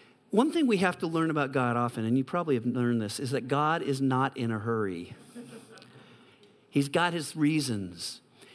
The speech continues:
And God's timing is actually perfect. Actually perfect. So in Acts chapter two, here's where it all happens. Verse one. When the day of Pentecost came, that's that Jewish holiday,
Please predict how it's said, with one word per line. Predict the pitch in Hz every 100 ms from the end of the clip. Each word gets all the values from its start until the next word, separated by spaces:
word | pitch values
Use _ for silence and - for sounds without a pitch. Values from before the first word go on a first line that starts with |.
| - 165
And | 156 123
God's | 151 180 226 208 -
timing | - - 220 240 196 123 113 117 -
is | 135 120 -
actually | 160 175 - 147 127 123 120 120 - _
perfect. | - 117 110 - - - - - - _ _ _ _ _ _ _ _ _ _ _ - -
Actually | 135 131 - 131
perfect. | 120 - 92 - - - - _ _ _ _ _ _ _ _ _ _ _
So | - 147 127
in |
Acts | 131 139 -
chapter | 165 135 - 120
two, | - 156 135 107
here's | 120 127
where | 135 123
it | 117
all | 117
happens. | 110 107 - 92 98 - - - _ - - - _ _ _ _ _ -
Verse | 127 -
one. | 117 101 90 90 - _ - - -
When | 147 147
the |
day | 131 143 170
of | 185 -
Pentecost | 254 247 214 170 147 -
came, | 156 160
that's | 151 151
that | - 139
Jewish | 139 156 180
holiday, | - 202 175 113 104 110